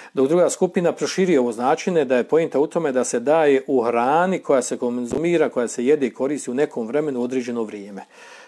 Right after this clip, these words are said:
Pa u to, e, e, pa u to ubrajaju danas rižu, leču, brašno od ječma, pšenice, zobi i tako dalje. E,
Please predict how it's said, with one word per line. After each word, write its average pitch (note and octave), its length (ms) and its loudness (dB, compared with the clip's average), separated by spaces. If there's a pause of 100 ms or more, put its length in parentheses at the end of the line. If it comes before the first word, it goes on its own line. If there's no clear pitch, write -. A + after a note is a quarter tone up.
Pa C3 60 2
u D3 120 4
to, D3+ 160 0
e, A2+ 840 0
e, - 120 -8
pa C3 80 2
u C#3 80 4
to D3+ 160 2
ubrajaju B2 480 4
danas A2+ 420 -4
rižu, C3 580 2
leču, B2+ 460 -2
brašno B2 680 -2
od A#2+ 160 -4
ječma, B2+ 340 -2
pšenice, B2 460 -6
zobi A#2 260 -4
i G#2 60 -10
tako A2 260 -10
dalje. G2+ 300 -12 (640)
E, - 100 -2